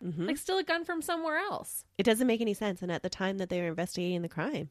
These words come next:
Speaker 1: it didn't make any sense.
Speaker 2: No.
Speaker 1: They had all this contradictory evidence as saying it was an inside job and that no, it was somebody that wasn't associated with the family at all.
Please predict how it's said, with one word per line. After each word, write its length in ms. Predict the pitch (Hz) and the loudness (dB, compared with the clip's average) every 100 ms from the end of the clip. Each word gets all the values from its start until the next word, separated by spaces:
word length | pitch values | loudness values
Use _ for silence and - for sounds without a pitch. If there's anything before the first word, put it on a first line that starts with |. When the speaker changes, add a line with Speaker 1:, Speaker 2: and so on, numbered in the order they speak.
| - | 0
Speaker 1:
it 140 | 160 | 2
didn't 200 | 233 269 | 4 4
make 220 | 226 208 220 | 4 2 0
any 120 | 214 | -2
sense. 440 | - 240 160 - | -2 -4 -2 -4
Speaker 2:
No. 400 | 202 214 440 190 151 | -4 -4 -4 0 4
Speaker 1:
They 100 | 196 | 6
had 180 | 202 180 | 8 6
all 220 | 180 185 | 4 2
this 180 | 190 - | 0 -2
contradictory 720 | 185 185 180 180 - 165 165 | -6 -4 -4 -4 -2 0 2
evidence 460 | 233 185 151 165 | 2 2 0 -2
as 180 | 147 180 | -4 -2
saying 240 | - 160 151 | -2 0 -2
it 40 | |
was 120 | 147 | -4
an 80 | 135 | -2
inside 420 | 156 202 202 190 | -2 0 0 2
job 600 | 190 180 180 180 175 175 | 2 2 4 2 0 0
and 120 | 160 | -2
that 140 | 151 - | -2 -2
no, 420 | 156 165 165 165 | 2 2 2 2
it 120 | 156 | 0
was 140 | 147 - | -4 -4
somebody 360 | 147 147 151 | -4 -2 -2
that 160 | 143 - | -4 -2
wasn't 380 | 147 165 160 - | 0 0 -2 -4
associated 640 | 156 165 - 151 151 147 | -6 -6 -4 -4 -4 -4
with 100 | 135 | -4
the 80 | 147 | -6
family 360 | 147 143 147 135 | -6 -6 -6 -8
at 100 | - | -6
all. 500 | 202 214 220 220 | -6 -2 -2 -4